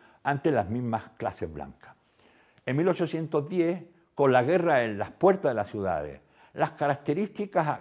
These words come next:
que hemos aquí anotado, eh, apenas si cambiaron en cuanto a la oficialidad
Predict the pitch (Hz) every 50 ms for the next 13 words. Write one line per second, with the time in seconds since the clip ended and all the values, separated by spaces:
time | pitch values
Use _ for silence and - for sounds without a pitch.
0 | - - - 139 151 151 139 127 131 120 - 143 143 143 139 - 120 117 117 120
1 | 120 - 151 131 104 95 98 101 98 - - - _ _ _ - 98 101 98 101
2 | - 127 - 175 175 185 185 180 - 175 - 151 143 131 120 131 127 104 90 85
3 | 85 76 76 - _ _ _ _ _ _ - 123 123 127 131 143 131 135 123 120
4 | 123 117 147 135 127 110 104 - 110 104 - 104 104 104 110 120 123 127 127 -
5 | - -